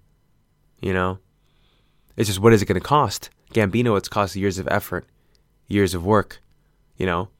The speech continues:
He's had a work ethic that most people don't have for a very long time, very consistently. But he wasn't born special, you know what I mean?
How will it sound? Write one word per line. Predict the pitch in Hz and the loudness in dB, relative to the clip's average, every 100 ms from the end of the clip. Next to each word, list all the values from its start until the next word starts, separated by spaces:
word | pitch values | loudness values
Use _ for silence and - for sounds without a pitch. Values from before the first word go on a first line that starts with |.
| _ | _
He's | - 127 | -2 0
had | 120 | 2
a | 104 | 2
work | 98 113 - - | 2 0 0 -6
ethic | 101 - 101 | -6 -8 -6
that | 110 - | -6 -4
most | 101 104 | -6 -6
people | - 110 | -6 -4
don't | 107 98 | -2 -4
have | - 107 104 92 92 - - _ - - - | -2 -2 0 -2 -4 -12 -20 _ -20 -20 -6
for | 107 101 | 0 0
a | |
very | 85 95 120 123 | 2 4 6 6
long | 98 92 90 | 2 0 -4
time, | - 92 90 78 | -6 -4 -4 -6
very | 85 107 113 113 | 0 2 2 0
consistently. | 110 92 - - 123 - 113 78 80 92 _ _ _ _ _ _ _ _ _ _ _ _ _ _ - | -4 -6 -6 -4 -4 -4 -4 -6 -12 -14 _ _ _ _ _ _ _ _ _ _ _ _ _ _ -6
But | 107 | -2
he | 110 | 0
wasn't | 107 101 | 0 -2
born | 90 104 95 | -2 -4 -4
special, | - 101 - 85 92 | -8 -8 -8 -10 -10
you | 95 | -4
know | 98 | -2
what | |
I | 95 | -2
mean? | 101 107 | -2 -6